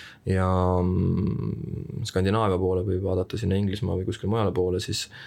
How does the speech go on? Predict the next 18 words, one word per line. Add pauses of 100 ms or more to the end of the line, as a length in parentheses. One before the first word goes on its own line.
(240)
siis
tegelikult
ega
seda (1300)
need,
kes
seal
kohapeal
elavad,
need,
äh,
rahvused
väga
ise
bussijuhi
roolis
ei
ole.